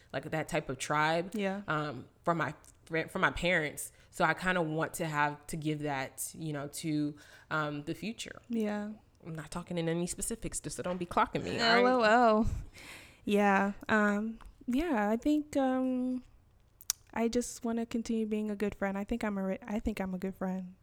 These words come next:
Speaker 1: You are.
Speaker 2: I am. Yeah, I'm, I'm a good friend. So I just wanna continue being that, being, continue being there for my friends and,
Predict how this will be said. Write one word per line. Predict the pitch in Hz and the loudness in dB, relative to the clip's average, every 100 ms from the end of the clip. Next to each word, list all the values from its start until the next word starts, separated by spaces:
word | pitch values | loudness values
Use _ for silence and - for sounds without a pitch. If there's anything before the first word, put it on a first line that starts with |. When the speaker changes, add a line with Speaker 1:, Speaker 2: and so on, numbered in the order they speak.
| - | -6
Speaker 1:
You | 214 220 | -4 -2
are. | 240 220 | -4 -2
Speaker 2:
I | 208 | -2
am. | 208 226 - | -4 -8 -4
Yeah, | 233 | -2
I'm, | 233 208 220 | -2 -4 -4
I'm | 226 262 | 0 2
a | |
good | 247 | 2
friend. | - 220 196 190 | 2 0 0 -2
So | - 190 | 2 2
I | 190 | 2
just | 208 | 0
wanna | 208 196 | -2 -2
continue | 196 190 196 190 | -4 -4 -4 -2
being | 185 185 | -2 -2
that, | 180 180 180 | -4 -6 -6
being, | 196 202 - - - | -4 -4 -8 -20 -14
continue | - 226 254 | -6 2 4
being | 226 220 208 | 4 0 2
there | 196 | 2
for | - 190 | 2 0
my | 190 185 185 | 2 0 -2
friends | - 185 190 190 | -2 -2 -2 -4
and, | 180 180 | -6 -6